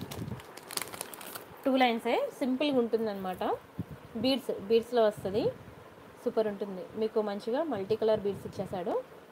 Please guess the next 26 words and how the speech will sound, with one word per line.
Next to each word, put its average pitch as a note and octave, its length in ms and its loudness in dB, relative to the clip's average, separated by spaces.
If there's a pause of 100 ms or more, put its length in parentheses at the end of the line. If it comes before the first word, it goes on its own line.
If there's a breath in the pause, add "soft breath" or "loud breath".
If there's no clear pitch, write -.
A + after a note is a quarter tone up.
(1040)
ఓకేనా? C#4+ 300 4
వీటికి C#4 240 2
ఇయర్ C4 160 6
రింగ్స్ D#4+ 200 0
ఉండవండి. A#3 440 4
ఇలాంటి B3 340 2
మాలాలకి A#3+ 520 4
ఎప్పుడు A#3 260 2
కూడా B3 140 6
ఇయర్ A3 200 6
రింగ్స్ A#3+ 180 -2
ఉండవు. G#3 300 -2 (460 loud breath)
చైన్ D4 260 4
వచ్చి E4 240 2
మీకు D4 160 0
ఇలా A#3+ 100 6
లీఫ్ A#3 320 2
డిజైన్ A#3+ 260 2
వస్తది, G#3 380 -2 (560)
బాగుంటుందండి. G#3+ 580 0
సింపుల్గా B3+ 400 -2
మీరు A3+ 140 2
ఎక్కడికైనా A3+ 380 0
రెడీ F#3+ 260 0
అయ్యి G#3 140 0
వెళ్ళాలనుకుంటే G3 640 -4